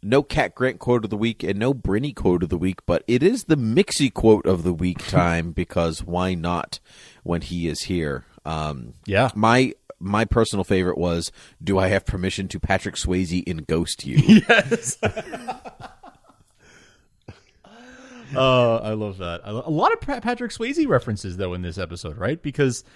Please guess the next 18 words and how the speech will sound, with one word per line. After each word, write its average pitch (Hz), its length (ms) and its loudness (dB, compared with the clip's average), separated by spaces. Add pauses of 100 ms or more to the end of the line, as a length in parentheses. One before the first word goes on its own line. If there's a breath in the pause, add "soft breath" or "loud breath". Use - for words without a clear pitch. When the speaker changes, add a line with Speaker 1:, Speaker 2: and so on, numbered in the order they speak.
(140 soft breath)
Speaker 2:
you 127 100 -2
had 127 180 2
that, 143 400 2
and 123 100 -4
then 127 100 -2
you 123 120 -2
had 127 160 -4
the 123 80 -4
"Nobody 131 320 0
puts - 380 -6
Mixie 135 340 0
in 127 60 2
a, 131 140 -2
in 127 180 -6
a, 123 500 -6 (100)
in 123 140 -12
a 120 60 -6
crystal." 151 360 -4